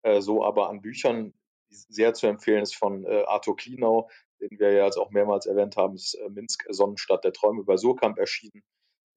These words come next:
Eine Mischung aus autobiografischer und, äh, konzeptioneller, äh, kon-, äh, Mischung, also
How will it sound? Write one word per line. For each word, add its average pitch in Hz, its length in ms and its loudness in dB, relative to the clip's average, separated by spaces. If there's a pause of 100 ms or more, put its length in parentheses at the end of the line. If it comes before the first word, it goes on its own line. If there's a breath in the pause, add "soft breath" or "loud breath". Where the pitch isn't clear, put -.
Eine 101 80 -16
Mischung 101 240 0
aus 95 200 0
autobiografischer 104 1200 2
und, 98 360 -8
äh, 95 100 -16 (600)
konzeptioneller, 107 1120 2 (680 loud breath)
äh, 101 500 4 (500)
kon-, 110 220 -4
äh, 107 180 -10
Mischung, 110 240 -8 (360)
also 104 200 -6